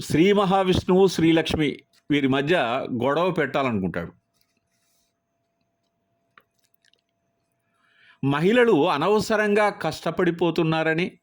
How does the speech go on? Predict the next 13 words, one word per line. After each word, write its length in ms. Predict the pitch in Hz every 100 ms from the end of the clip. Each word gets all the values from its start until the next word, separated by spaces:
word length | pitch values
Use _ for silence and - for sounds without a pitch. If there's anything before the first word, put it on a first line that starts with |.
| _ _ _ _ _ _ _ _ _ _ _ _ _ _ _ _ _ _ _ _ _ _ -
అభ్యంతరం 920 | 123 120 139 208 208 214 208 208 185
చెప్పే 320 | 185 185 196 196
వరకు 420 | 190 185 185 202 190 170 160 - _ -
ఈ 180 | 160 156
ఎక్స్‌ప్లాయిటేషన్, 920 | 135 - 180 175 175 - 147 110 98 - _ _ _ _ _ -
ఈ 100 | 135
దోపిడీ 500 | 127 156 170 135 101
ఆగదని 1000 | - 104 135 165 156 143 160 123 104 135 - _ _ _ _ _ _ -
లక్ష్మీమాతకు 840 | 147 151 208 196 180 170 156 175
నూరిపోస్తాడు 680 | 139 160 165 170 127 - 92 92 _ _ _ _ _ _ _ _ _ _ _ _ _ _ _ -
శ్రీ 160 | 151
మహావిష్ణువు 520 | 151 143 139 131 135
లేనప్పుడు. 480 | 117 117 120 95 92